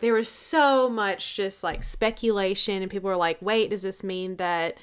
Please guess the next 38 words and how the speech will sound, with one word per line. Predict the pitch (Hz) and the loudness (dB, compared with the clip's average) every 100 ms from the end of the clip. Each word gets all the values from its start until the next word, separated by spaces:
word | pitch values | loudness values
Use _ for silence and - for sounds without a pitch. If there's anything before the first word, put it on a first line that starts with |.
| - | -4
that | 202 | 0
it's | 190 | 0
gonna | 208 196 | 0 0
be | 185 | 0
recorded | 180 - 208 196 175 | -2 -4 -2 -2 -4
beforehand | 185 233 240 233 214 196 180 180 | 2 6 6 4 -2 -4 -4 -6
and | 175 | -8
that | 170 | -8
it'll | 170 170 | -8 -6
be | 170 170 | -6 -4
edited | 196 190 196 190 | -4 -2 -4 -4
in | 190 | -4
some | 190 196 185 | -6 -6 -4
way?" | 180 180 175 175 175 - - - _ | -4 -4 -4 -6 -10 -18 -20 -20 _
Blah, | 202 | 2
blah, | 190 | 2
blah. | 190 175 165 - - - - - - | 4 4 2 -2 -16 -20 -20 -20 8
I | 254 349 | 10 10
don't | 285 202 | 8 2
know. | 208 196 196 185 | 0 2 2 0
I | |
mean, | 202 202 | 0 -2
Cal | 208 208 | -2 0
and | 214 208 | 0 0
I | 202 | -2
have | 202 | -2
kinda | 220 196 | -4 -4
talked | 196 185 | -2 -4
about | 190 190 | -2 -2
it. | 185 | 2
I | 220 | 4
don't | 302 247 | 4 0
think | - 185 185 - | -4 -6 -6 -6
that | 190 190 | -8 -2
that | 180 180 | -2 -2
was | 185 180 | -4 -4
the | - | -6
case. | 175 190 175 175 202 - - - | -8 -4 -2 -2 -2 -2 -2 -4